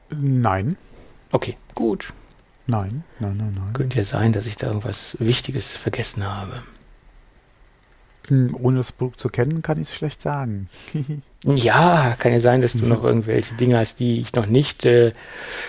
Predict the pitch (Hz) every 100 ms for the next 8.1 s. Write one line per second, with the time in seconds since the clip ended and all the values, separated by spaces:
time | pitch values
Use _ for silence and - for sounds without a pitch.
0 | - - _ _ _ - 175 123 120 120
1 | 127 123 - - 123 120 110 - 123 120
2 | 101 - - 110 117 117 - - - -
3 | - - 113 107 98 95 98 92 92 92
4 | - _ - - - - 131 - - -
5 | - - - 117 - 110 104 - _ _
6 | _ _ _ _ - - - - 277 -
7 | - 139 123 120 175 175 160 139 147 143
8 | -